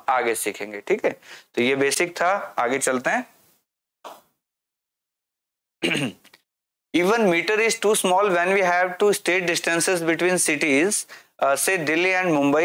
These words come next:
or Chennai and Kolkata। For this we need kilometer।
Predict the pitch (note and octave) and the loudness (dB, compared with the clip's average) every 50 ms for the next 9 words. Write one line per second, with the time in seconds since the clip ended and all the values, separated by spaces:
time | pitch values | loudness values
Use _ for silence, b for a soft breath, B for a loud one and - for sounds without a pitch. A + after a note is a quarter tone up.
0 | F#3+ F3 - D#3 D#3 D3+ D3 - D3+ C#3+ D#3 E3 F3 E3+ E3 D#3 - C#3+ C#3 B2+ | 2 2 4 2 2 2 0 0 0 0 0 0 0 0 0 0 0 0 0 2
1 | C#3 C#3+ C#3 F#3+ G3 G3 - E3+ D#3+ D#3+ D3+ F#3 G#3+ G#3 - E3 E3+ D#3 D#3+ G3 | 0 0 0 0 -2 -2 0 0 0 2 2 0 0 0 0 0 0 2 2 0
2 | B3 A3+ - - E3+ D#3 D#3 C#3+ C3 B2 A2 - A#2 | 0 -2 -2 -2 0 0 2 2 0 0 0 0 0